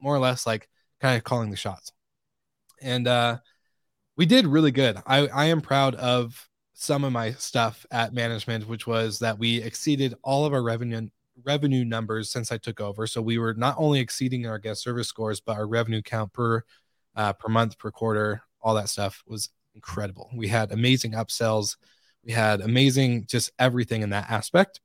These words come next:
but projects in the sense of, I don't know, trying to think of all the, the trainings and the, you know, the other things that kinda, like,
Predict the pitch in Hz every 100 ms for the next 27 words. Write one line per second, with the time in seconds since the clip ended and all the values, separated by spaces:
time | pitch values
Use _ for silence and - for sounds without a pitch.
0 | _ 151 139 - - _ _ _ 123 117
1 | 113 117 113 - - - _ _ - 127
2 | 110 117 110 107 113 107 104 104 101 -
3 | - - - - - - - 113 104 98
4 | 98 - _ _ _ _ _ _ _ -
5 | 131 113 110 107 107 110 107 104 - _
6 | 117 - - 131 131 127 123 123 113 110
7 | 107 107 104 104 - - 117 107 101 113
8 | 120 127 127 123 123 117 113 110 - 110
9 | 107 104